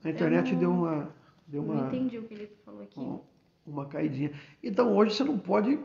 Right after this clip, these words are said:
Speaker 1: reclamar de nada, né? Então as,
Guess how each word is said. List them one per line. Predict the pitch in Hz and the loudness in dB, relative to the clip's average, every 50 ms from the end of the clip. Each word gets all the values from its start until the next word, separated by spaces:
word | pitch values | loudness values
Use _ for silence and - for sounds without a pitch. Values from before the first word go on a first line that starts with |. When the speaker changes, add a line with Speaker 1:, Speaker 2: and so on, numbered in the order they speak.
| - - | -8 -4
Speaker 1:
reclamar | - 180 185 202 190 185 185 208 214 | -4 -2 0 2 2 4 4 2 2
de | 247 | 2
nada, | 226 202 175 190 220 233 190 147 131 | 2 2 2 4 2 2 2 0 0
né? | 135 156 185 180 156 123 120 120 - - - - - - - - - - _ _ _ _ _ _ _ _ _ _ _ _ _ _ _ _ _ _ _ _ _ _ _ 208 | 0 0 0 0 0 -2 -4 -8 -12 -16 -18 -20 -20 -20 -20 -20 -20 -20 _ _ _ _ _ _ _ _ _ _ _ _ _ _ _ _ _ _ _ _ _ _ _ -16
Então | 135 - - 165 165 165 - | -14 -8 -6 -6 -6 -4 2
as, | - 175 190 - | 4 4 4 4